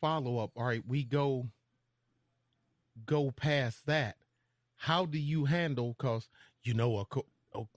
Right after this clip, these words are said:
I'm trying to word it where it don't sound like I'm, you know what I mean? We all know, 'cause at a certain age, men have to realize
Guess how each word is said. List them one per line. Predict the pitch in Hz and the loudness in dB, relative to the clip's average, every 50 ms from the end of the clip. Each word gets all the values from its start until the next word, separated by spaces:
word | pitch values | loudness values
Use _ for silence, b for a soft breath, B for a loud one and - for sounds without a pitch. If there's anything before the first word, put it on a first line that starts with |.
| _ - 95 92 90 - _ - - - | _ -20 -20 -20 -20 -20 _ -18 -8 -2
I'm | 123 131 123 | -2 -2 0
trying | - 165 160 156 151 139 | 2 4 4 4 4 4
to | 127 | 2
word | 113 110 135 151 147 135 117 110 | 0 2 2 2 4 2 2 0
it | 101 90 _ - 110 | -2 -4 _ -10 -6
where | 107 123 123 113 110 110 | -2 0 2 2 2 0
it | 110 104 - b b b b b b b b b b b _ _ _ _ - | 0 -2 -6 b b b b b b b b b b b _ _ _ _ 0
don't | 131 135 135 123 - | 0 2 2 0 0
sound | - 151 131 131 123 120 | 0 2 2 2 2 2
like | 123 123 117 - | 2 2 2 2
I'm, | 127 117 113 107 90 85 90 - _ _ _ _ _ _ _ _ _ _ _ _ _ _ _ _ _ _ _ _ _ _ _ _ _ _ _ _ _ _ _ _ _ _ _ _ _ _ _ _ _ _ _ - | 2 0 0 0 -2 -6 -10 -16 _ _ _ _ _ _ _ _ _ _ _ _ _ _ _ _ _ _ _ _ _ _ _ _ _ _ _ _ _ _ _ _ _ _ _ _ _ _ _ _ _ _ _ 0
you | 196 226 214 170 | 4 4 6 6
know | 135 123 120 | 4 2 2
what | 110 113 117 | 2 0 0
I | 113 | -2
mean? | 110 110 113 117 120 120 120 - _ _ _ _ _ _ _ _ _ _ _ _ _ _ _ _ _ _ _ _ _ _ _ _ _ _ _ _ _ - | -2 -2 -2 -2 -2 -4 -6 -10 _ _ _ _ _ _ _ _ _ _ _ _ _ _ _ _ _ _ _ _ _ _ _ _ _ _ _ _ _ -12
We | 117 117 123 180 208 208 202 | -6 -2 2 2 4 4 4
all | 202 202 196 190 180 160 | 2 2 2 0 0 0
know, | 139 143 147 147 131 104 92 80 85 90 - _ _ _ _ _ _ - | 2 2 2 2 2 0 0 -2 -4 -8 -14 _ _ _ _ _ _ -2
'cause | - 143 123 120 - - - 131 123 - - | 2 2 2 2 0 -4 -8 -8 -6 -2 0
at | 151 143 131 | 2 2 2
a | 127 123 | 2 0
certain | - - 175 175 170 - - 120 | 0 0 0 0 0 0 0 0
age, | 120 127 143 131 110 95 92 - - - - - | 2 2 2 2 0 -2 -4 -6 -10 -12 -10 -4
men | 104 113 123 135 147 143 123 117 110 113 | 0 2 4 6 6 4 4 2 2 2
have | 123 120 110 - - | 2 2 0 -2 -4
to | 113 | -8
realize | 98 107 131 139 131 113 95 98 101 101 92 90 90 90 92 95 - | -4 -2 -2 -2 0 -2 -2 -2 -4 -4 -4 -4 -4 -6 -6 -10 -12